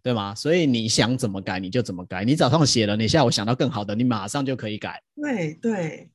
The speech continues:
Speaker 1: 所以其实它是一个随时变动的。
Speaker 2: 对。
Speaker 1: 而我觉得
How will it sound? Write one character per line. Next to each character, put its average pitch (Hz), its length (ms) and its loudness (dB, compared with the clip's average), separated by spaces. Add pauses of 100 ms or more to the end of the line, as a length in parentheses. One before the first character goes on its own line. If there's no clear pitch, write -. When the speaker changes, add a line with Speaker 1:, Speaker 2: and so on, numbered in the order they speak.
Speaker 1:
所 175 140 2
以 202 60 8
其 175 160 6
实 170 100 4
它 160 180 2
是 175 120 2
一 156 60 8
个 139 100 2
随 127 160 0
时 120 120 -2
变 107 280 0
动 104 240 -6
的。 87 140 -8
Speaker 2:
对。 113 120 0
Speaker 1:
而 131 60 6
我 139 240 6
觉 101 380 -4
得 110 360 0